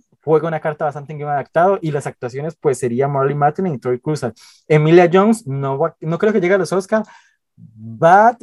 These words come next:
sí va a tener un recorrido súper importante en la temporada de premios, y al día de hoy le ha puesto la gran mayoría de los premios de, eh,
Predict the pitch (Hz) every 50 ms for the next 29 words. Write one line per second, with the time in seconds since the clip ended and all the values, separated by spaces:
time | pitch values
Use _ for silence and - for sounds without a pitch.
0 | - - - - 165 165 180 190 190 - 175 170 180 185 185 185 185 151 131 139
1 | 156 160 - 156 - 165 165 139 143 117 - 135 135 131 170 165 156 - 147 123
2 | - 123 123 131 131 - - 160 160 175 202 190 214 - 170 156 147 143 135 131
3 | 123 117 120 147 180 196 190 170 165 175 190 180 - - _ 135 139 - - 175
4 | 160 131 120 123 135 151 165 160 147 127 127 131 139 160 165 160 147 147 135 120
5 | 117 - - - 120 131 135 147 165 151 151 151 135 127 117 107 - _ - -
6 | _ _ _ _ _ - 135 135 131 127 127 120 120 120 117 113 110